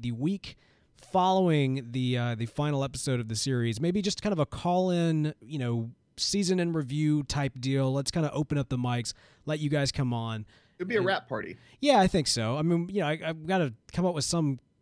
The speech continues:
Speaker 1: good name for it. It might just end up being kind of, uh, you know, season's end, you know, call-in show. I was gonna do Grandma Esther's Eggnog Strikes Back, but, um,
Speaker 2: <laughs>
Speaker 1: I figure we, we save that for the, uh, for the <laughs> mid-season, uh, holiday break. So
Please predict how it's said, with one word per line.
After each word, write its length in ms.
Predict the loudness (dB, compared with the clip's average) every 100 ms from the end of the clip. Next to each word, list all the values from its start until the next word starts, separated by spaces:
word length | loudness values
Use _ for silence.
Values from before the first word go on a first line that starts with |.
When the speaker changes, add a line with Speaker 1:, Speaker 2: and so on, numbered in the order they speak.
| _ -4
Speaker 1:
good 200 | -4 0
name 260 | 0 0
for 240 | 0 -2 0
it. 40 |
It 40 | 0
might 140 | -2
just 180 | -2 -2
end 120 | -2
up 160 | -2 -2
being 180 | -2
kind 140 | 0 -2
of, 120 | -2
uh, 260 | -2 -2 -4
you 80 | -4
know, 140 | -4 -6 _
season's 520 | -4 -2 0 0 -2
end, 420 | -4 -2 -2 -4 -8 _ _ -8
you 100 | -8
know, 80 |
call-in 360 | -4 -4 -2 -2
show. 460 | -2 0 0 0 -4 -14 -20 -20 _ -8
I 40 |
was 60 | -2
gonna 120 | 0
do 140 | 4 4
Grandma 340 | 4 4 4
Esther's 720 | 2 -2 0 0 0 -2 -6 -6
Eggnog 380 | -6 -2 -2 -2
Strikes 280 | -2 -4 -4
Back, 380 | -2 -2 -4 -8 -10
but, 320 | -8 -6 -6
um, 420 | -6 -4 -6 -8 -6
Speaker 2:
<laughs> 60 |
Speaker 1:
I 800 | -2 0 0 0 -2 -4 -4 -4 2
figure 300 | 4 6 6
we, 200 | 4 4
we 160 | 2
save 300 | 4 4 4
that 180 | 2 -2
for 240 | -2 -2
the, 240 | 0 0 0
uh, 200 | -2 -6
for 140 | -6
the 200 | -4 -4 -4
<laughs> 40 |
mid-season, 760 | -4 -2 0 0 0 -2 -4
uh, 320 | -6 -6 -8 -10
holiday 380 | -8 -6 -4 -6
break. 320 | -6 -8 -10
So 340 | -10 -8 -8